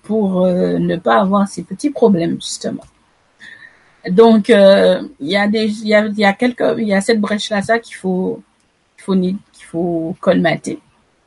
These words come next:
au plus vite parce que ça part, euh, vraiment et tout. Et ensuite, concernant le guide actuel,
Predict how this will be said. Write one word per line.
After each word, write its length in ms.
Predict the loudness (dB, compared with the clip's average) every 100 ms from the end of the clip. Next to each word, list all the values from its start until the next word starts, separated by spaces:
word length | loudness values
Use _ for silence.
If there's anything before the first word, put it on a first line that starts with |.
| _ -12
au 100 | -12
plus 180 | -8 -4
vite 200 | -4 -4
parce 200 | -8 -8
que 100 | -10
ça 260 | -8 -8 -6
part, 340 | -2 -2 -2
euh, 160 | -4 -6 -8
vraiment 420 | -4 -2 -2 -6 _ _ _ _ _ -2
et 140 | 0
tout. 280 | 2 0 0 -18 _ 2
Et 220 | 4 6
ensuite, 400 | 4 4 2 4
concernant 920 | 2 2 2 4 4 4 4 2 -2 -6 _ _ _ -20 -20 _ _ -10
le 200 | -2 0
guide 280 | 0 0 2
actuel, 640 | 2 0 -4 -2 -2 -2